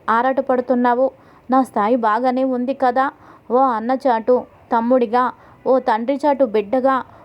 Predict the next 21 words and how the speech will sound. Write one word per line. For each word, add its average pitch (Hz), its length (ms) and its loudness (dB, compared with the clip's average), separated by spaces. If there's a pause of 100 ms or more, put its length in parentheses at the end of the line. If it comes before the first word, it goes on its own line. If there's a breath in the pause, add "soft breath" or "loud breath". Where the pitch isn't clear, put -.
(120 loud breath)
ఓ 254 80 4
పెదనాన్న 254 480 -2
చాటు 262 320 0
బిడ్డగా, 240 480 0 (440)
ఓ 277 100 2
తాత 269 480 -2
చాటు 269 180 2
మనవడిగా 254 640 0 (340 soft breath)
ఇప్పుడు 240 260 -2
నాకేం 226 400 -2
తక్కువైందని? 285 800 0 (360 soft breath)
బానే 240 360 -2
ఉంది 320 260 -6
కదా, 320 260 0 (380 loud breath)
నేను 320 140 2
సంతోషంగా 294 680 -2
బ్రతుకుతున్నాను. 277 880 0 (380 loud breath)
ఈ 269 100 4
సంతోషాన్ని 294 840 -2 (340 soft breath)
తీసేద్దాం 294 540 0
అనుకుంటున్నావా? 262 760 0